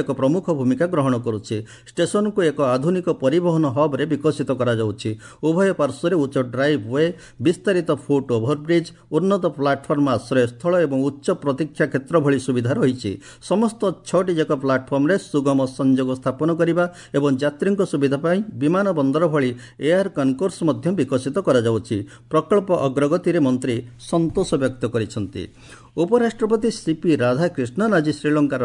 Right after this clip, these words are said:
ରାଷ୍ଟ୍ରପତି ସଚିବାଳୟଠାରେ ରାଷ୍ଟ୍ରପତି ଅନୁରା କୁମାର ଦିଶାନାୟକଙ୍କ ସହ ସାକ୍ଷାତ ଆଲୋଚନା କରିଛନ୍ତି। ଭାରତ ଶ୍ରୀଲଙ୍କା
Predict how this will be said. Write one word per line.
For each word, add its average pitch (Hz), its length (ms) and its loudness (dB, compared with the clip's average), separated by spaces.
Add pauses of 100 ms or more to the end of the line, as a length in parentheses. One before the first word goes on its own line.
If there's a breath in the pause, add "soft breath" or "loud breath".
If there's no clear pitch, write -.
(100)
ରାଷ୍ଟ୍ରପତି 147 540 -2 (180)
ସଚିବାଳୟଠାରେ 139 760 0 (300 loud breath)
ରାଷ୍ଟ୍ରପତି 156 520 2 (160)
ଅନୁରା 214 260 2 (100)
କୁମାର 143 260 0 (300)
ଦିଶାନାୟକଙ୍କ 147 720 2
ସହ 175 160 0 (140)
ସାକ୍ଷାତ 165 420 0
ଆଲୋଚନା 131 320 0
କରିଛନ୍ତି। 120 520 -2 (420 loud breath)
ଭାରତ 208 320 0 (140)
ଶ୍ରୀଲଙ୍କା 143 400 0